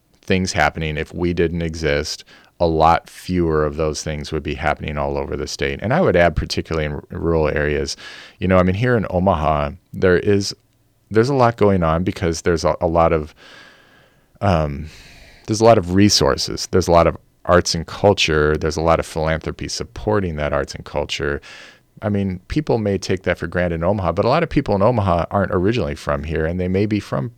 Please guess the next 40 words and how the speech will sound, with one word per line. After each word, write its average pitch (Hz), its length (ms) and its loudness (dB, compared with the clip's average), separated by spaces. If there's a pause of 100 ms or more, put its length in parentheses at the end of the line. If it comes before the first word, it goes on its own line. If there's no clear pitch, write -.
small 76 320 0
towns - 460 -8 (420)
and 85 320 0
moved 113 260 2
here 73 180 0
at 71 120 -2
some 78 240 -6
point. 80 300 -6 (420)
So 98 380 4
I 98 140 2
think 98 280 -4
it's 90 160 -4
even 92 200 -2
more 95 240 2
important, 82 640 -4 (100)
these 92 240 -4
things 80 240 -6
I'm 78 120 -4
talking 78 420 -4
about. 76 380 -2 (1040)
Uh, 76 300 -2 (420)
it's - 160 -10
very 98 500 4
difficult 85 540 -2
for 85 140 -2
those 80 240 -2
things 78 200 -8
to 71 80 -6
happen 78 380 -4
in 73 100 -8
smaller 73 400 -4
communities 73 580 -10
without 76 340 -4
somebody 73 360 -6
like 69 220 -6
Humanities 71 520 -10
Nebraska 71 520 -6
helping 73 320 -10
fund - 280 -12
it. - 120 -14